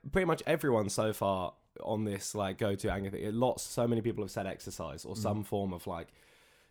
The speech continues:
Speaker 1: just getting it out of your body just by moving lots. And I, I
Speaker 2: Serious.
Speaker 1: think especially if you're, if it's combat related, it comes out a lot quicker.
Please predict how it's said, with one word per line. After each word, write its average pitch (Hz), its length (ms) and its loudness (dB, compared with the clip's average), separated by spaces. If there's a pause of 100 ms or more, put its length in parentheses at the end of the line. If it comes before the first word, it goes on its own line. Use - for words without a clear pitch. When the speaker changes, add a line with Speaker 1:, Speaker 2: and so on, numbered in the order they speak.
Speaker 1:
just 117 240 -4 (300)
getting 117 320 2
it 101 40 0
out 104 180 -2
of 98 120 -4
your - 80 0
body 95 280 -2
just 92 200 -10
by 95 100 -2
moving 95 500 -2
lots. - 400 -12 (160)
And 107 120 -4
I, - 20 2
I 113 60 2
Speaker 2:
Serious. 101 200 -2
Speaker 1:
think 101 180 -2
especially - 420 -4
if - 100 -4
you're, 95 340 -2
if 90 120 -6
it's - 220 -6 (380)
combat 92 360 -4
related, 85 340 -8
it 90 220 -10 (440)
comes 95 220 -8
out 82 120 -6
a - 20 -6
lot 87 180 -8
quicker. - 300 -12